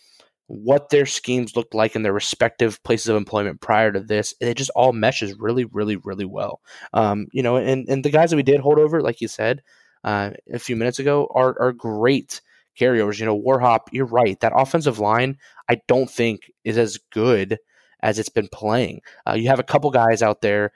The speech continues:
you know, who, who are really bona fide stars, I think, in Brandon Linder. Um, Norwell should be a lot better, but, you know, two young tackles and A J Cann, a guy who's never really lived up,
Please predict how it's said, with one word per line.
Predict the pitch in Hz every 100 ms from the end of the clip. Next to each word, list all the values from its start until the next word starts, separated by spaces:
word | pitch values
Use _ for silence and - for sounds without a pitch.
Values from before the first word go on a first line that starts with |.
| _ _
you | 110
know, | 107
who, | 113 110 104 98 -
who | 113
are | 110 104
really | 110 113 113 104 - _ -
bona | 117
fide | 117 107
stars, | - 113 107
I | - 117
think, | - 107
in | 104 104
Brandon | 113 110 101 95 98
Linder. | 139 135 131 123 117 - -
Um, | 82 104
Norwell | 113 147 135 113
should | 101 - 147 151
be | 127
a | 104
lot | 107 92
better, | 107 104 110
but, | - 107 98 - - -
you |
know, | 131 107
two | - 196
young | 208 170 160
tackles | 143 127 123 127 117
and | 110
A | 113
J | 117
Cann, | 113 110 104
a |
guy | 104 107
who's | 107
never | 110 107
really | 107
lived | 95 104 104 101
up, | 104 101